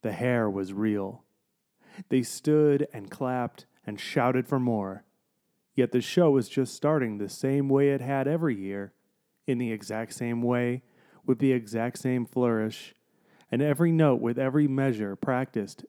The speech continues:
and over-practiced. However, the hair was not real, nor had it ever been since the production had first started a century ago.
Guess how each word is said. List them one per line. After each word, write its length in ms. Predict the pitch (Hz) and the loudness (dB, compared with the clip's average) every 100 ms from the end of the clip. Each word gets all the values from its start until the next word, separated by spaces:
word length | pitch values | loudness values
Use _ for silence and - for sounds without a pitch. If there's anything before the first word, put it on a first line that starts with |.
| - | -10
and 100 | 117 | -6
over-practiced. 1000 | 131 120 117 - 104 95 - 92 - - _ _ _ _ _ _ _ _ _ | -4 -2 -4 -4 -6 -6 -10 -12 -14 -20 _ _ _ _ _ _ _ _ _
However, 420 | - 131 117 113 113 | -2 2 2 0 -2
the 140 | 110 | -4
hair 420 | 98 139 151 123 | -6 -2 0 0
was 220 | 104 101 | -2 -6
not 340 | 110 127 147 110 | -2 -2 -2 -2
real, 380 | 104 92 95 - _ _ _ _ _ _ | -4 -4 -8 -14 _ _ _ _ _ _
nor 280 | 131 165 147 | 2 4 4
had 180 | 143 127 | 0 0
it 120 | 123 | 0
ever 220 | 127 117 | 0 -2
been 360 | 107 170 160 104 | -2 -2 -2 -4
since 300 | - 110 - | -8 -10 -10
the 100 | 113 | -8
production 560 | 127 120 123 - 117 | -6 -4 -4 -4 -6
had 160 | 101 - | -6 -6
first 280 | 117 107 - | -6 -6 -6
started 500 | - 131 107 98 98 _ _ _ _ _ | -2 0 0 -4 -10 _ _ _ _ _
a 60 | 101 | -10
century 540 | - 127 107 101 95 | -4 -4 -4 -8 -8
ago. 420 | 92 107 104 98 | -6 -4 -4 -6